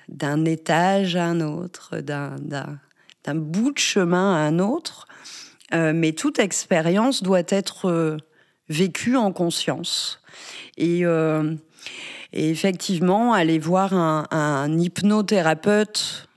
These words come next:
dans cette idée que sous hypnose, sans être conscient, il soignera et qu'on n'aura pas à regarder,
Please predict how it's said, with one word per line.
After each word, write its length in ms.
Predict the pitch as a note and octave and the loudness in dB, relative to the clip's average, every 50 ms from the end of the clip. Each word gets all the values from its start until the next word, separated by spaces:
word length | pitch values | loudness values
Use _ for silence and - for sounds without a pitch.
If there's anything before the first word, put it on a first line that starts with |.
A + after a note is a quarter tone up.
| _ - | _ -12
dans 300 | - D3 E3 E3 E3 F3 | -6 -2 0 2 2 2
cette 460 | F3 - - G3+ F3 D#3+ - - - | 0 2 2 0 0 0 -4 -6 -4
idée 380 | F3+ D#3+ D#3 F3 F#3 G3 G3+ F#3+ | -4 0 2 2 2 2 0 -2
que 420 | - - F#3 F3+ F3+ F#3+ G3 F#3+ | -4 -2 0 2 2 2 2 0
sous 340 | F3 - - - F#3 F3 D#3+ | 0 -4 -4 -4 -4 -2 -2
hypnose, 680 | E3+ F3 E3 - - - F3 F#3 F#3+ G3+ G#3 G#3 G3+ | -2 -4 -4 -4 -2 0 2 4 4 4 4 2 2
sans 280 | - - - E3 D#3+ D#3+ | 0 0 0 0 2 2
être 180 | E3+ E3+ F3 - | 2 0 0 0
conscient, 720 | - F3+ E3+ D#3 - - - F3 F3+ G3 G3+ G#3 G3+ G3 | 0 0 0 0 -2 -2 0 2 2 4 4 4 4 2
il 220 | F#3 E3+ E3 D#3+ | 2 2 0 -2
soignera 920 | - - - F3 F3 F#3 F#3 F3 E3+ D#3 C#3 D#3 E3+ F#3 F#3 F#3 F#3 F3+ | -4 -4 0 0 2 4 4 4 2 2 2 2 2 4 4 2 2 2
et 60 | E3+ | 2
qu'on 160 | - - - | 0 -2 -2
n'aura 240 | D#3 D#3+ D#3 - C#3+ | -2 -2 0 -2 -4
pas 320 | - - - F#3+ G3 F#3+ E3+ | -2 0 2 2 4 2 2
à 40 | D#3 | 0
regarder, 680 | E3 E3 E3 E3 D#3+ E3+ F3 F#3 G3+ G#3+ A3 A3 A#3 | -2 -2 -2 -2 0 0 0 2 2 4 2 0 -2